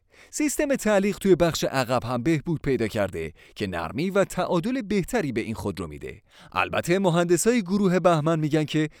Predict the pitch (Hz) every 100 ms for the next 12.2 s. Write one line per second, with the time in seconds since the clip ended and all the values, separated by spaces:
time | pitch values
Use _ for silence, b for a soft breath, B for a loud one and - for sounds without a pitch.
0 | b 311 285 254 226 202 208 170 180 185
1 | 165 160 247 247 190 170 151 143 123 101
2 | 92 85 b - 85 87 135 135 190 202
3 | - 185 160 196 196 156 151 131 113 113
4 | 92 85 - b - 247 254 226 247 262
5 | 208 214 202 196 226 180 110 95 - 101
6 | 85 95 95 80 78 71 65 - _ B
7 | B - 92 151 170 175 208 202 196 196
8 | 170 190 - 180 180 170 175 170 127 156
9 | 143 156 - 165 156 247 254 165 120 131
10 | 113 135 139 b b - 277 269 - 269
11 | 302 - 214 175 185 165 202 156 151 139
12 | 110 82